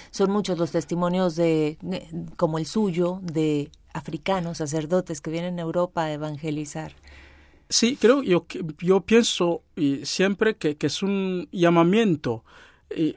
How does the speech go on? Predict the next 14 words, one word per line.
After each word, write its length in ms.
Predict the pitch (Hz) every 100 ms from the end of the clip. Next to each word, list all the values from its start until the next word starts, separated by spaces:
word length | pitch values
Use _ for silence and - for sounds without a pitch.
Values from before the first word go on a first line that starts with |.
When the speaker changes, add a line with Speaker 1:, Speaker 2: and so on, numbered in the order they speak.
| -
Speaker 2:
a 120 | 156
la 120 | 151
juventud 800 | 139 185 175 175 - 208 233 233 -
de 160 | 190 135
Europa 500 | 135 147 190 208 214 - - _
para 180 | 175 170
que 140 | 170
vea 260 | 151 185 254
también 480 | - 175 147 143 135
que 300 | - 123 - -
en 140 | -
África 520 | 147 170 220 226 - 208
hay 200 | 185 147
jóvenes 800 | - 190 160 131 120 120 -